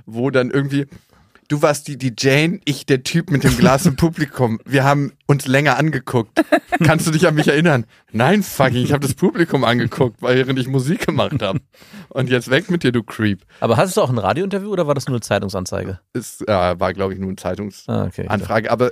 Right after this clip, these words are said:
Speaker 1: ein
Speaker 2: Ich hab
Speaker 1: Radiointerview
Speaker 2: daraus ein
Speaker 1: kam
Speaker 2: Radiointerview gemacht.
Speaker 1: Es kam später noch die Anfrage für ein Radiointerview, weil ein Radiomoderator dieses Zeitungsinterview gelesen hatte.
Speaker 2: Nein.
Speaker 1: Doch. Aber da war der Zug schon für mich abgefahren. Ich stand nicht mehr zur Verfügung.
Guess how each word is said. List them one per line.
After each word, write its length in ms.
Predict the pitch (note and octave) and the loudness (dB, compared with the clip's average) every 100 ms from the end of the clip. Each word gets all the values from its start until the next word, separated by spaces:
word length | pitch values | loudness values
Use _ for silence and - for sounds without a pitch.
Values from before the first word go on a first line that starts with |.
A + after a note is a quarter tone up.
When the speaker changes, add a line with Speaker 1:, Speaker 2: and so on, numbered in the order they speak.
| - | -2
Speaker 1:
ein 80 | A#2+ | 0
Speaker 2:
Ich 20 | |
hab 40 | |
Speaker 1:
Radiointerview 400 | G#2 C3+ - C#3 | 2 2 2 4
Speaker 2:
daraus 240 | A#2+ A2+ - | 6 4 4
ein 40 | |
Speaker 1:
kam 80 | C#3 | 4
Speaker 2:
Radiointerview 460 | A#2 C#3+ B2 G#2+ G2 | 4 4 4 2 2
gemacht. 240 | F#2+ F#2 | 2 0
Speaker 1:
Es 120 | C3+ | 0
kam 300 | - C#3+ E3+ | -4 0 2
später 360 | G#3 - E3 F3 | 0 0 2 2
noch 140 | D#3+ | 0
die 120 | C#3 C3+ | 0 0
Anfrage 500 | C#3 - - C#3 C#3+ | 0 0 0 0 2
für 120 | C#3 | 2
ein 80 | A#2+ | 2
Radiointerview, 840 | A2 A#2+ G#3 D#3 B2 A#2+ A2 B2 | 2 2 2 -2 0 -2 -2 -2
weil 260 | B2 A#2+ B2 | 0 2 0
ein 80 | C3 | -2
Radiomoderator 1000 | G#2+ A#2 D3 C#3 C3 B2+ A#2+ A2+ C3+ C3 | 0 2 2 0 0 -2 0 0 0 -4
dieses 480 | A#2+ A#2 A#2+ G#2+ - | -6 -4 -4 -4 -2
Zeitungsinterview 680 | C3 D#3+ F3+ - A2 G2+ G#2 | 0 0 -2 -2 -4 -4 -6
gelesen 400 | G2+ G2 G2 G2 | -4 -4 -2 0
hatte. 200 | - E2+ | 2 0
Speaker 2:
Nein. 300 | D2+ D2+ F2+ _ _ _ _ _ _ _ _ _ | -2 -8 -14 _ _ _ _ _ _ _ _ _
Speaker 1:
Doch. 260 | C3+ G#2 - _ _ _ _ - | 0 0 -2 _ _ _ _ 0
Aber 180 | A#2+ | 2
da 200 | A#2+ B2+ | 4 4
war 140 | C3+ B2+ | 4 2
der 120 | A#2+ - | 0 -2
Zug 200 | - D3+ | -12 -6
schon 200 | C3 A#2+ | -4 -4
für 120 | A#2 | -6
mich 160 | A#2+ - | -6 -4
abgefahren. 460 | B2 A#2+ - G#2 | -4 -6 -2 0
Ich 100 | G#2+ | 0
stand 200 | - A#2+ | -2 -2
nicht 120 | A#2+ A2+ | -2 -4
mehr 120 | A2 | -6
zur 120 | A2+ | -8
Verfügung. 480 | - - A#2+ - - | -12 -6 -2 2 2